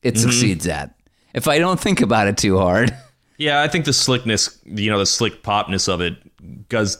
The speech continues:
Speaker 2: does kinda help it in that favor, in that regard. They, um
Speaker 1: I think it's, it's really, I think I give the lyrics to, um, to him, to Bryan Adams, and I would give the instrumentation to,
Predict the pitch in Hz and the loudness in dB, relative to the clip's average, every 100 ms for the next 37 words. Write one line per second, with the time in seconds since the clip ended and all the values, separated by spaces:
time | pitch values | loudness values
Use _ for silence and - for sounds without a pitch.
0 | - 110 107 - 110 90 87 92 92 95 | -6 -2 -2 -2 -2 -2 -2 -4 -2 -2
1 | 95 95 92 - 98 98 98 95 - _ | 0 -2 -4 -4 -2 0 -2 -4 -14 _
2 | _ _ - 107 104 101 90 - _ _ | _ _ -6 -2 0 -2 -4 -14 _ _
3 | _ _ 107 110 110 110 104 - - - | _ _ -4 0 2 2 -2 -8 -14 -6
4 | 101 104 101 98 98 92 - 165 196 247 | -2 0 0 0 -2 -4 -6 -4 0 2
5 | 214 147 - 156 - 160 156 131 139 175 | 2 0 0 -2 0 2 4 2 2 0
6 | 143 143 117 107 120 123 - - - 113 | 0 0 -2 0 2 2 0 -4 0 2
7 | 104 98 - 95 95 92 90 90 82 - | 4 2 2 2 4 4 4 2 0 -2
8 | _ _ - - 107 98 101 98 98 92 | _ _ -14 -2 2 2 4 4 2 0
9 | - 87 92 92 90 90 90 85 98 90 | -4 0 2 2 2 2 2 0 0 0
10 | 87 85 90 82 87 87 90 - 85 82 | 0 0 -2 -2 -2 -2 -2 -2 0 0
11 | 87 87 92 87 87 - - 95 92 90 | 0 0 0 2 0 -4 0 2 4 2